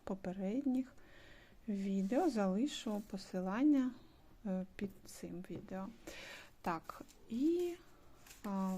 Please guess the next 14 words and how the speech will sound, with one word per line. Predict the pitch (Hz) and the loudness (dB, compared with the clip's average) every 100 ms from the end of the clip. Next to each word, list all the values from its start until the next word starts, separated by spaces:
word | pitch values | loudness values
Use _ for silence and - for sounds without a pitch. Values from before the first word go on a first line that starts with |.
| - | 0
можна | 196 208 214 208 208 | 0 2 0 -2 -4
ще | 190 202 | -4 -6
проконтролювати | - 190 190 185 190 185 190 190 160 160 - | -4 -2 -2 0 0 0 0 -2 -4 -2 0
правильність | 302 214 190 185 185 185 - - | 2 2 2 2 2 0 -4 -6
набору, | 180 190 247 370 339 - - - - - | -6 0 2 2 0 -4 -16 -18 -20 0
порівнявши | 226 220 190 190 185 196 247 - 262 | 4 6 6 4 4 2 0 0 -2
частини. | 240 - 196 - - - 190 170 165 - 214 - | -2 -4 -4 -4 -14 -2 0 0 -2 -4 -10 -10
Бачите, | 202 220 - - | -8 -6 -8 -6
тут | 180 220 220 | -4 -4 -2
у | |
нас | 190 190 | -2 -4
трошки | - 214 196 - 196 | -4 -4 -4 -4 0
є | 190 196 | 2 2
відмінність, | 180 190 226 370 339 214 190 | 0 0 0 4 6 6 0